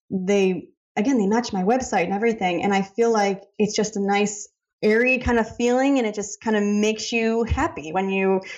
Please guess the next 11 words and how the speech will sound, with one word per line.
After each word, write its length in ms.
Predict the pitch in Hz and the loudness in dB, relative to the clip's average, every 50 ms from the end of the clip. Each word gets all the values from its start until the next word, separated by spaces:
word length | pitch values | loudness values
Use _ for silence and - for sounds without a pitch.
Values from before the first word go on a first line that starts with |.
| - - - - | -16 -16 -18 -8
when 140 | - 208 220 | -2 0 2
you 60 | 220 | 2
just 160 | 202 208 202 - | 2 0 0 0
look 140 | 226 220 | -2 -2
at 100 | 220 220 | -2 0
not 140 | 214 262 320 | 0 0 2
even 160 | 320 254 226 | 2 2 0
the 100 | 214 190 | 0 0
individual 460 | - 220 208 202 202 185 180 170 156 - | 0 0 2 2 2 0 0 -2 -2 -2
picture, 440 | - - - - - 156 135 - 190 | -2 -2 -2 -2 -2 -2 -2 -2 0
just 300 | - 214 196 170 - - | 0 0 0 0 -4 -10